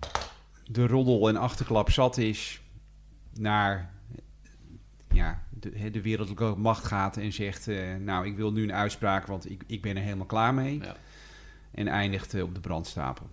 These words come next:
Speaker 2: Ja.
Speaker 1: Bij dat proces zit een arts, Johan Wier. En hij gaat, ik denk toch wel een, een, een, een belangrijke rol spelen in, in, in het,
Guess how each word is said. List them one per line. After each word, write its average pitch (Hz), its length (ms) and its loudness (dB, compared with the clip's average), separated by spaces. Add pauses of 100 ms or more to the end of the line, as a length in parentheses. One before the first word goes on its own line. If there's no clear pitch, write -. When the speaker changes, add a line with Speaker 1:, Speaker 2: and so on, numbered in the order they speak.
Speaker 2:
Ja. 95 160 -12 (1300)
Speaker 1:
Bij 120 240 2
dat 147 160 0
proces 110 760 -4 (800)
zit 120 320 0
een 104 140 0
arts, - 520 2 (1300)
Johan 104 580 2
Wier. 110 360 -2 (1500)
En 113 360 2
hij 117 340 2
gaat, 123 560 0 (680)
ik 123 140 -4
denk 101 180 2
toch 92 100 -6
wel 98 260 -2
een, 104 240 -4
een, 104 180 -6
een, 104 360 -8
een 107 160 -4
belangrijke 110 580 6
rol 107 280 2
spelen 101 600 2
in, 104 240 -2
in, 101 380 -4
in 110 180 -2
het, 104 160 -4